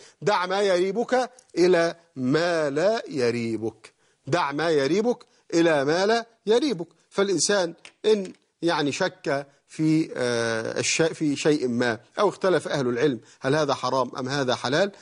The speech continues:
يخرج الإنسان من العهدة ويبقى على الأصل ولا يتجاوز الحرام إلى، ولا يتجاوز الحلال إلى الحرام. أيضًا، آه، السائل هنا سأل عن تقسيم الأضحية.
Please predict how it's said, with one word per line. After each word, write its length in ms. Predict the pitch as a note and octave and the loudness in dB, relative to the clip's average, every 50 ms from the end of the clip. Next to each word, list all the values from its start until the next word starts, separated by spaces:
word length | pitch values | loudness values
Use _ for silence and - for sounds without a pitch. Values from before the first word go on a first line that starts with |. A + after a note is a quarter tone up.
| - _ _ | -20 _ _
يخرج 340 | - - A#3 A#3 G#3+ F3 F#3 | -2 0 0 0 0 0 0
الإنسان 400 | F#3+ F#3 E3 C#3+ - G3 F#3+ E3+ | 0 0 -2 0 0 0 0 0
من 300 | D#3 D#3+ D#3 D#3 D3+ D3 - - _ _ - | 0 0 2 0 0 -2 -6 -14 _ _ -2
العهدة 580 | D3+ D3 D3+ D3 A3+ A3 F#3+ G3 B3 B3+ A3 - - _ _ _ _ | 0 0 2 2 2 0 0 0 0 0 -2 -4 -10 _ _ _ _
ويبقى 800 | D#3 D3 D3+ D#3 D#3 D#3+ D#3+ D#3+ F3 F3+ E3+ - - D#3+ C#3 C3+ C#3+ | -2 0 2 2 2 0 -2 -2 -2 -2 -2 -2 -4 -2 0 2 2
على 280 | C#3+ C#3+ C#3 C#3 C3+ - _ _ - B2 | 2 0 0 -2 -4 -8 _ _ -8 -6
الأصل 440 | B2 C3+ - F#3 G3+ G3 - - - _ _ _ _ | -4 -2 0 0 -2 -2 -4 -8 -12 _ _ _ _
ولا 340 | D3+ D#3+ D#3+ D#3+ D3+ C#3 C3 | 0 2 2 2 2 2 0
يتجاوز 640 | B2+ - B2+ A2+ B2+ A#2+ A#2 B2 C#3+ D3 C#3 C#3+ C3+ B2+ B2+ - _ _ _ _ - | -2 -4 -6 -4 -2 0 0 2 2 0 0 -2 -4 -6 -8 -12 _ _ _ _ -2
الحرام 800 | C#3+ D3 C#3+ C3+ - C3 A#2+ A#2+ B2+ C#3 D3 E3 F3 G3 G#3+ G#3+ - _ _ _ - | -2 -2 -2 -2 -4 -4 -2 0 2 2 2 0 0 -2 -4 -6 -8 _ _ _ -4
إلى، 260 | - C#3+ C#3+ C#3 C3+ C#3 | 0 2 4 4 4 2
ولا 280 | D3 D3 D3+ D3+ C#3+ | 2 2 4 4 2
يتجاوز 500 | C3+ - C#3 A#2 B2+ D3+ D3 C3+ A#2+ A#2 | 2 0 -2 0 0 2 2 2 0 -2
الحلال 440 | A#2 G#2+ - B2+ B2 B2+ C3 C3 B2+ | -6 -6 -4 -2 0 2 2 2 2
إلى 460 | B2 B2+ B2+ - C#3 C3 C3 C3 C3 - - _ _ _ - | 0 0 -2 -2 0 0 0 0 -2 -4 -10 _ _ _ -6
الحرام. 400 | - D3+ - - A#2+ G#2+ F#2+ D3 - _ _ - - - - - - - | -6 -4 -4 -6 -6 -8 -8 -10 -14 _ _ -20 -20 -20 -20 -14 -6 -2
أيضًا، 380 | G3+ A#3 B3 A3 A3+ A3 G#3 - - - | 0 2 2 2 2 0 -2 -6 -12 -10
آه، 260 | D3 C#3 C3+ C3+ C3 | -8 -8 -8 -6 -6
السائل 380 | C3+ C3+ - - G#3+ A3 G#3 F3+ | -4 -2 0 0 0 0 0 2
هنا 220 | F#3 G3+ G3+ F#3 | 2 2 2 0
سأل 260 | D#3+ - G#3 G#3 G3+ F#3 | 0 0 0 0 0 0
عن 180 | D#3+ D3 - | 0 0 -2
تقسيم 440 | - E3+ - - - G3+ G3+ G3 F3+ | -4 -6 -4 -4 -2 -2 0 -2 -2
الأضحية. 480 | F3 E3 C#3+ - - C3 A2 F#2 - | -4 -8 -10 -6 -4 -4 -4 -4 -6